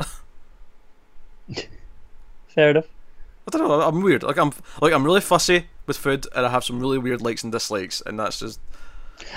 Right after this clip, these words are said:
Speaker 2: I'll be, I'll be honest. I'm a, I'm a big fan of, of mashed. I'm more of a fan of mashed potato and gravy than I am of rice. I could, you know, it, you got, you got a roast dinner in front of you. I'm quite happy to have a, a huge portion of mash.
Speaker 1: Absolutely.
Speaker 2: But, you know, rice has to be, you know,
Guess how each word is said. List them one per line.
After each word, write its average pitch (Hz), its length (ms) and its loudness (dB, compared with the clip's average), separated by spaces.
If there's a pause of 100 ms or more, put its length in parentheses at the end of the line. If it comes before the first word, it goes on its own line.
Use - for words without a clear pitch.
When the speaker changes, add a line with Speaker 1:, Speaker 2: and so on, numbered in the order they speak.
Speaker 2:
I'll 208 80 6
be, 196 60 6
I'll 185 160 6
be 175 120 4
honest. 151 220 6
I'm 139 80 4
a, 147 80 4
I'm 143 160 2
a 139 60 -2
big 156 200 0
fan 139 260 2
of, 117 80 -2
of 107 200 -2
mashed. 110 260 -6
I'm 127 180 4
more 160 160 8
of 151 60 2
a 139 40 -8
fan 156 160 6
of 139 80 2
mashed 131 220 0
potato 123 300 2
and 113 80 0
gravy 110 180 2
than 104 100 2
I 101 80 0
am 101 80 -4
of 101 120 -2
rice. 101 240 2
I 120 60 4
could, 117 140 2
you 147 120 6
know, 117 140 6 (500)
it, 147 140 4
you 143 140 4
got, 131 120 8
you 123 80 2
got 113 120 4
a 104 40 0
roast 107 240 2
dinner 104 200 2
in 98 60 -4
front 101 220 -4
of 98 60 -4
you. 95 120 -4 (720)
I'm 127 140 4
quite 135 320 4
happy 123 220 -4
to 113 80 -8
have 110 160 0
a, 104 80 -4 (340)
a 123 60 0
huge 113 760 -4
portion 101 520 0 (120)
of 104 120 -4
mash. - 420 -4 (460)
Speaker 1:
Absolutely. 110 440 -4 (580)
Speaker 2:
But, 123 200 4
you 156 60 6
know, 123 140 4 (180)
rice 139 400 6
has 139 220 0
to - 100 -4
be, 123 400 0
you 143 100 -2
know, 117 60 -8